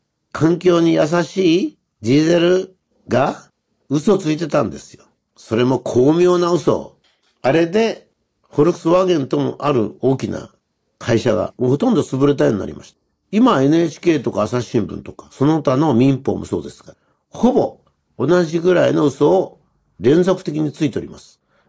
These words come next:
自分たちでまず解散して、職を失って、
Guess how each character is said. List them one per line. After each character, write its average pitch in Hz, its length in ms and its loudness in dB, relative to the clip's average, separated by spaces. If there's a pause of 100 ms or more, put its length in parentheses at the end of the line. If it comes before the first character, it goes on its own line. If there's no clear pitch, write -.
自 120 140 -2
分 208 200 4
た 190 140 0
ち 135 220 -12
で 196 260 -2 (400)
ま 175 140 0
ず 151 140 -10
解 - 280 -2
散 117 240 0
し - 100 -12
て、 - 280 -6 (440)
職 127 380 -2
を 143 40 6
失 151 300 0
っ 135 60 -6
て、 - 220 -18